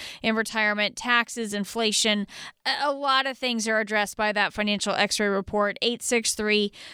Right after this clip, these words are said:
two eight five, thirty-eight fifteen. thirty-eight fifteen. Again, that's eight six three, two eight five,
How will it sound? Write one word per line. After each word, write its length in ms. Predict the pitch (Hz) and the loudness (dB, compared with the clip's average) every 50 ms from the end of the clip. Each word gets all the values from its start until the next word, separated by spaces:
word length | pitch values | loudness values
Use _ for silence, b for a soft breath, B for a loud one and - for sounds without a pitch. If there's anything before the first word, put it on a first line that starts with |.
| B B B | B B B
two 320 | - - - 339 330 339 285 | -4 -2 0 0 0 -2 0
eight 240 | - 269 277 269 220 | 2 2 2 2 0
five, 500 | - - - 226 214 202 196 196 196 190 | -6 -4 -2 0 2 2 2 0 -2 -6
thirty-eight 600 | - _ 240 233 233 233 240 214 135 202 220 - | -6 _ 0 2 2 2 2 0 0 0 -2 -2
fifteen. 80 | - - | -2 -2
thirty-eight 100 | 226 208 | -2 -2
fifteen. 520 | - - - - 226 220 214 214 214 214 B B B B B B | -2 -4 -2 0 2 2 2 2 0 -2 B B B B B B
Again, 260 | - 214 202 226 214 | -4 0 2 2 2
that's 180 | 208 196 190 - | 2 -2 -2 -2
eight 160 | 220 226 220 | -2 -2 -2
six 260 | - 240 233 226 - | -2 -2 0 0 0
three, 320 | - 226 208 208 208 208 202 | 0 0 0 2 2 0 -2
two 380 | - - - - 262 262 240 - | -2 0 0 2 2 0 -2 0
eight 220 | - 226 233 226 | 2 2 2 2
five, 480 | - - - 208 196 190 190 190 185 - | 0 -4 -2 0 0 2 0 -2 -4 -8